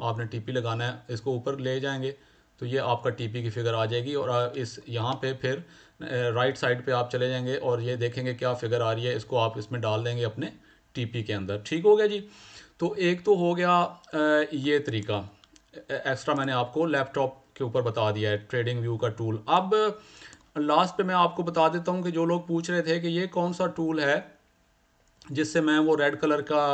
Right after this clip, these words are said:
आरआर रेशियो वगैरह निकालता हूँ, तो उसका,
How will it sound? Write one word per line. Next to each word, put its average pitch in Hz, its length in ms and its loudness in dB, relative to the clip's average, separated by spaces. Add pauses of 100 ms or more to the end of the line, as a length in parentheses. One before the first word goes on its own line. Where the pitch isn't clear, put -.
(220)
आरआर 127 400 2
रेशियो 120 320 -4
वगैरह 120 160 0
निकालता 107 380 -2
हूँ, 104 220 -4 (560)
तो 165 520 6
उसका, 175 300 -2